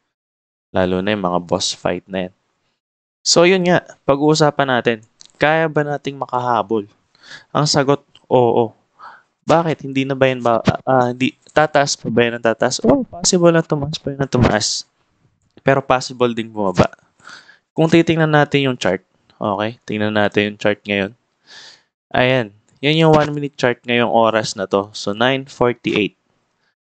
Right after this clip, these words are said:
Nine forty-eight ng gabi. So, kanina, makikita natin, utay-utay siyang nataas from seven point eight dollars. Yun na.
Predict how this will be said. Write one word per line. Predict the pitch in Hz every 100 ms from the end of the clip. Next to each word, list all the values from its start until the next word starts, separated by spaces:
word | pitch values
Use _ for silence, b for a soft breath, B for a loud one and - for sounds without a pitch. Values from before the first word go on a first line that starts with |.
| _ 113
Nine | 120
forty-eight | 123 127 120 - 135 117 -
ng | 110 123 143 139
gabi. | 107 92 95 120 _ _ _ _ _ _ _ _ _ _ _ -
So, | -
kanina, | 139 151 180 147 131
makikita | 143 143 143 139 139
natin, | 123 113 101 123 -
utay-utay | - 120 117 117 117
siyang | 123 120
nataas | 113 110 - 90 101 - - - B B B B B _ _
from | - 135 139 143 147 147 151 151 156
seven | - 135 135 131 131 131
point | 120 123 127 - -
eight | - 98 - - - - _ _ _ _ _ -
dollars. | 87 104 - - - - - - _ _ _ _ _
Yun | 120 123
na. | 120